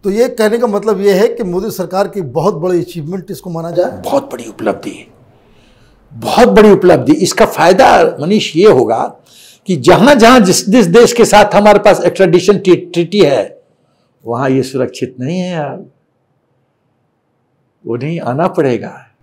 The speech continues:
Speaker 2: तो यही है,
Speaker 1: यहाँ accountable होना पड़ेगा। आपका बहुत बहुत धन्यवाद, आपने detail में बताया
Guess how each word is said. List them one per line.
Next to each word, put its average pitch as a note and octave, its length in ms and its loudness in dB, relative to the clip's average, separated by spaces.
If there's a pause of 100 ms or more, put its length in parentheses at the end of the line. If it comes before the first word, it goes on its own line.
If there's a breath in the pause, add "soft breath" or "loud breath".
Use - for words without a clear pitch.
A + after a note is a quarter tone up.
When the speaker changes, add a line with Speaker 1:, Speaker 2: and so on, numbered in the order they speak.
(500)
Speaker 2:
तो C3 60 -8
यही D3+ 260 0
है, C#3+ 380 -10
Speaker 1:
यहाँ F#3 360 -2
accountable F#3+ 500 -4
होना E3+ 280 -4
पड़ेगा। A#2 540 -14 (680)
आपका C3+ 220 -4
बहुत F#3+ 240 4
बहुत A3+ 200 4
धन्यवाद, A#3+ 400 4
आपने G#3+ 260 0
detail G3 320 0
में G#3+ 140 -2
बताया G#3 480 2